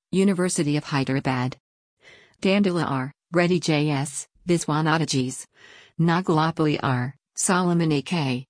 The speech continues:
Gadamanya Guji, et al. Novel co-crystal slash molecular salts of mesalamine to be used as improved anti-inflammatory drug.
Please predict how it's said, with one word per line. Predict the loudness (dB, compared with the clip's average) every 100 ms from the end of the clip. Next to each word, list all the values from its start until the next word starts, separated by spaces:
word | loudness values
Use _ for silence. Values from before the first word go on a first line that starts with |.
| _ 0
Gadamanya | 2 2 2 2 0
Guji, | 0 -2 0 0 0 -4 -10 -6
et | -4
al. | -2 -4 -6 -12 _ _ _ _ _ _ -20 _ _ _
Novel | 2 2 2 0
co-crystal | -2 -2 -2 -2 -2 -2
slash | 0 0 0 0
molecular | 0 0 0 0 0
salts | 0 0 0 -2
of | -2
mesalamine | -2 0 0 0 2 2 2
to | 2
be | 0
used | 2 0 0 -2
as | -2
improved | -4 0 0 0 -2
anti-inflammatory | -2 0 0 0 -2 -2 0 -2 -4 -2 -2
drug. | -2 -2 -4 -8